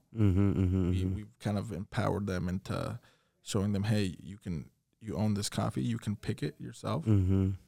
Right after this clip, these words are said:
Speaker 2: Um, we can show them how to create, like, a, a washing station, h-, how
Speaker 1: Mm.
Speaker 2: to process their own coffee. It gives it a little more value, and then we buy it from them.
Speaker 1: Okay, so
Speaker 2: So
Speaker 1: <clears throat> let's do, let's talk about that. Let's, so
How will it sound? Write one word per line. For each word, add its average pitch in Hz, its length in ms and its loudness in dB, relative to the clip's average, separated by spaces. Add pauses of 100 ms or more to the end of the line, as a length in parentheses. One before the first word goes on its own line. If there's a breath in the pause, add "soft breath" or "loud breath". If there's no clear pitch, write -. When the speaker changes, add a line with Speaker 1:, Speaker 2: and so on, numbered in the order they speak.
(300)
Speaker 2:
Um, 53 420 -4
we 110 100 -8
can 104 160 -2
show 101 200 2
them 104 140 0
how 107 140 2
to 107 100 -4
create, 98 420 -4
like, - 220 -10
a, 82 300 -8
a - 100 -8
washing - 460 -4
station, 143 580 -2
h-, 113 60 2 (320)
how 98 60 4
Speaker 1:
Mm. - 20 0
Speaker 2:
to 95 80 -4
process - 480 -6
their 113 120 -4
own 90 120 -4
coffee. - 400 -2 (760)
It 131 80 -2
gives 110 200 0
it 113 100 0
a - 20 -2
little 117 180 0
more 107 180 -2
value, 123 480 -2 (580)
and 110 180 0
then 104 160 2
we - 120 -4
buy 117 220 -6
it - 160 -10
from - 200 -14
them. - 100 -20 (220)
Speaker 1:
Okay, 127 220 6
so 113 340 2 (100)
Speaker 2:
So 196 60 2 (140)
Speaker 1:
<clears throat> 117 480 2
let's 139 200 2
do, 151 140 6
let's 151 200 6
talk 147 200 4
about 104 220 2
that. 101 100 2
Let's, 113 320 -2 (400 soft breath)
so 113 380 8